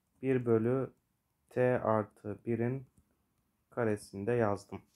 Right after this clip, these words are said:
Şimdi ne yapmak istiyoruz? Bunun x'e göre türevini almak istiyoruz. Bunun x'e göre türevini alamayız. Çünkü buradaki fonksiyon t'ye bağlı bir fonksiyon.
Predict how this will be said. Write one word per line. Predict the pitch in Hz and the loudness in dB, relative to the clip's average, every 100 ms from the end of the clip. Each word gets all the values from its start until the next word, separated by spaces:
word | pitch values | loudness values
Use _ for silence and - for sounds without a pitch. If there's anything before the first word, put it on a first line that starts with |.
| _ _ _ _ _ _ | _ _ _ _ _ _
Şimdi | - 143 143 | -10 -4 2
ne | |
yapmak | 147 147 139 - | 2 2 -2 -6
istiyoruz? | - - 147 160 - - | -10 -4 -2 -4 -8 -4
Bunun | 131 131 151 156 _ _ _ _ _ _ _ _ _ - | 0 0 0 -4 _ _ _ _ _ _ _ _ _ -16
x'e | 127 - 147 | -14 -2 0
göre | 135 131 143 | 2 2 0
türevini | - 131 127 131 | 0 0 2 2
almak | 113 101 98 | 0 -2 -8
istiyoruz. | - 120 139 135 120 | -12 -8 -6 -6 -4
Bunun | 131 143 - | -2 -2 -6
x'e | 127 - 143 | -10 -8 -4
göre | 131 131 | -2 -2
türevini | - 127 123 143 | -2 0 0 -2
alamayız. | 143 120 120 101 98 - | -2 0 -2 -2 -6 -10
Çünkü | 117 110 107 | -10 -8 -8
buradaki | 113 107 104 | -6 -6 -8
fonksiyon | - 117 113 - 120 131 _ _ _ _ _ | -4 -4 -4 -6 -10 -10 _ _ _ _ _
t'ye | 120 117 113 | 0 2 2
bağlı | 107 104 120 117 | 0 -2 -4 -4
bir | 123 - - | -4 -6 -12
fonksiyon. | - 110 110 - 98 | -2 -2 -2 -10 -12